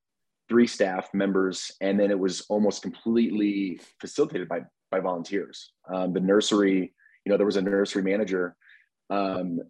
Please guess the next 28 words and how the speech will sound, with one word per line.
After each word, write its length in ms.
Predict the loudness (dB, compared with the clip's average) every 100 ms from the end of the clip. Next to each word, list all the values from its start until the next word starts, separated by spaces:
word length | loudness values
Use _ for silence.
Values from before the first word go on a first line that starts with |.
| _ -2
that 140 | 0
was 160 | 2 0
one 120 | 0
of 60 |
our, 240 | 2 0 -4
was 300 | -2 -2 0
this, 320 | -4 -8 -10 -2
was 200 | 0 2
on 160 | 0
staff, 380 | -2 -2 0 0
but 120 | 0 -2
then 120 | -2
the, 140 | -4 -8 -2
all 280 | 2 4
the 160 | 4 2
other 160 | 2 2
work 320 | 0 0 0
and 100 | 0
everything 360 | 0 -2 -4
was 140 | -6 -6
done, 300 | -6 -6 -6
was 140 | -8 -8
taken 200 | -8 -4
care 140 | -4
of 100 | -4 -8 _
by 160 | -2 0
volunteers 580 | 0 0 0 0 0 2
who 220 | 0